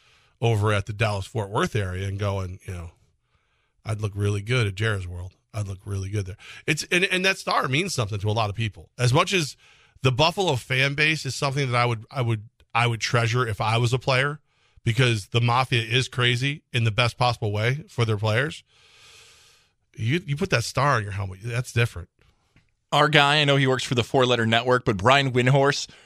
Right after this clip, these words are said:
Speaker 1: Windy.
Speaker 2: o-, over the last year got famous for that meme now where both of his index fingers are up in the air, and he's like, "Why is that?" Maybe we need to address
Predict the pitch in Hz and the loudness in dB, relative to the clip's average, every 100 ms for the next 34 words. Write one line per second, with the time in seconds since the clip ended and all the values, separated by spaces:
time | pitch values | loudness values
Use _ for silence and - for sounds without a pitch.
0 | _ _ 120 165 175 165 143 - - 196 | _ _ 2 4 6 4 2 0 4 6
1 | 196 165 151 165 160 - 139 160 165 151 | 6 4 6 6 2 2 2 4 4 4
2 | 123 - 147 151 - 131 113 117 139 156 | 4 2 2 2 2 2 2 2 2 4
3 | 147 147 143 123 110 _ - 147 151 135 | 4 4 4 2 -2 _ 2 2 2 0
4 | 117 - _ 170 180 165 151 - 165 160 | -2 -6 _ 2 4 4 0 0 2 4
5 | 151 135 139 147 139 135 139 156 127 110 | 2 4 2 2 0 2 2 0 0 -2
6 | - _ _ _ _ 123 147 269 277 220 | -4 _ _ _ _ 2 6 6 4 0
7 | 131 - 87 - _ _ _ _ _ _ | -2 -4 -8 -12 _ _ _ _ _ _
8 | _ _ - 277 440 427 294 269 202 180 | _ _ 2 4 4 2 2 2 2 2
9 | 143 143 135 - | 2 2 2 -4